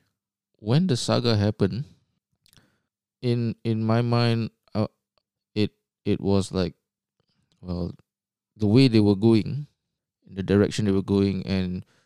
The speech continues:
within the ki-, type of, uh, society they were in,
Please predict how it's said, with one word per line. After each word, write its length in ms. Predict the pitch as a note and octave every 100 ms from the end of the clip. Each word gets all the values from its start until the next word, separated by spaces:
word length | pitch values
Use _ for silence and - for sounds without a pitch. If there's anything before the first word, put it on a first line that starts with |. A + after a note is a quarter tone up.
| _ _
within 320 | F#2+ G#2+ G2+
the 120 | F#2
ki-, 220 | - G#2+
type 240 | F#2+ - F#2+
of, 280 | F2 F2+ - _ _ _ _
uh, 280 | F#2 F#2 E2+
society 960 | - F#2+ - G#2 G#2 G2+ A2 G2+ G2 A2 _ _ _ _ _ _ _
they 140 | G2
were 140 | F2+ -
in, 320 | G2+ F2+